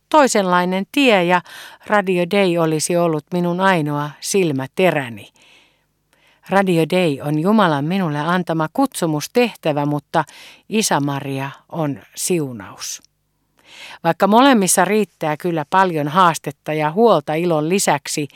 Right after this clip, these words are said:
niin ne antavat myös merkityksen elämääni. Sydämeni on täynnä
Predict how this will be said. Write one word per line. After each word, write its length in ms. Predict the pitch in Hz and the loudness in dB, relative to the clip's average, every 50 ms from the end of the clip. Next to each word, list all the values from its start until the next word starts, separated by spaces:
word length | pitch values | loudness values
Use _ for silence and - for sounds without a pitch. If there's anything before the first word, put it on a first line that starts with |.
| - - - - - - _ _ - | -18 -20 -20 -20 -20 -20 _ _ -6
niin 260 | 156 151 147 143 147 | -4 -2 -2 -2 -2
ne 120 | 147 147 | -4 -4
antavat 500 | 147 160 165 165 160 - 147 139 143 139 - - | -4 -4 -4 -4 -4 -6 -6 -6 -8 -8 -8 -6
myös 240 | 156 151 143 139 - - | -4 -4 -4 -4 -6 -2
merkityksen 840 | 185 190 196 180 - - - 135 - 135 123 - - - - 131 127 - | 2 2 2 2 0 -4 -12 -12 -12 -12 -10 -8 -6 -6 -6 -8 -10 -8
elämääni. 800 | - 165 160 151 143 127 127 123 107 - 80 80 82 - - - _ _ _ _ _ _ _ _ _ _ _ _ - - - - - - - _ | -6 -4 -4 -4 -4 -6 -10 -12 -14 -14 -16 -16 -18 -18 -20 -20 _ _ _ _ _ _ _ _ _ _ _ _ -20 -20 -20 -20 -20 -20 -18 _
Sydämeni 680 | - - - 285 247 233 196 170 151 143 147 151 147 143 | -6 -2 0 2 4 4 4 2 0 -2 -2 -2 -4 -4
on 120 | 147 147 | -4 -4
täynnä 300 | - 190 190 180 165 | -2 -2 -2 -2 -2